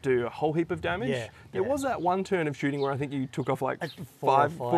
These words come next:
Speaker 1: or
Speaker 2: five,
Speaker 1: five
Speaker 2: yeah,
Speaker 1: guys.
Speaker 2: yeah, yeah,
Speaker 1: Um, which,
Speaker 2: yeah.
Speaker 1: you know, th-, and that's the, the danger of just sitting back and let, letting elves shoot,
Speaker 2: Shoot,
Speaker 1: right?
Speaker 2: exactly, yeah, yeah.
Speaker 1: Um, so no, it was a really, really, um, enjoyable game.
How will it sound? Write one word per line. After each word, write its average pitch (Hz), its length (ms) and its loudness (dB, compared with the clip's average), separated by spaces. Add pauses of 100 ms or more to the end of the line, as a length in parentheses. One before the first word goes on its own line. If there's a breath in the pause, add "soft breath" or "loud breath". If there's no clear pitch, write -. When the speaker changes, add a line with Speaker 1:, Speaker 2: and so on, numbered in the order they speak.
(100)
Speaker 1:
or 151 60 2
Speaker 2:
five, - 20 -6
Speaker 1:
five 143 200 4
Speaker 2:
yeah, 131 60 0
Speaker 1:
guys. 139 320 0
Speaker 2:
yeah, 131 220 0 (100)
yeah, 143 300 0
Speaker 1:
Um, 143 220 -10
which, 147 140 2
Speaker 2:
yeah. 120 180 -2
Speaker 1:
you 143 100 4
know, 123 220 4
th-, 139 180 0
and 147 80 2
that's 160 220 2
the, 139 140 2
the 123 200 -4
danger 135 340 0
of 123 100 -4
just 139 200 -8
sitting 135 220 -6
back 123 240 -8
and 131 180 -8
let, 131 180 -6 (140)
letting 135 240 -6
elves 127 220 -8
shoot, - 340 4
Speaker 2:
Shoot, 143 220 -2
Speaker 1:
right? 127 200 -4
Speaker 2:
exactly, 123 460 -6
yeah, 120 160 -4 (140)
yeah. 127 400 2
Speaker 1:
Um, 135 260 -8
so 147 140 6
no, 147 120 10
it 131 120 6
was 143 100 2
a 147 60 -4
really, 165 420 8
really, 147 480 2
um, 135 400 0
enjoyable 135 460 4
game. 135 500 0